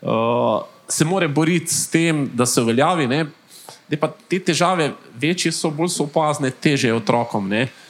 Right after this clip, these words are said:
In, o, v bistvu bi rekel, da so,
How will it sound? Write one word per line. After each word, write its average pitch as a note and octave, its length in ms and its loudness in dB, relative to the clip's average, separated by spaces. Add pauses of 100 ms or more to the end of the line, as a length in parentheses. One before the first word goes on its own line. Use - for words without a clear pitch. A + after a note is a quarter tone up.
(240)
In, A#2 360 0
o, A#2 580 2 (880)
v C3+ 160 -12
bistvu D#3 500 -2 (1040)
bi C#3+ 140 2
rekel, F3 240 0
da C3 160 4
so, C3+ 400 0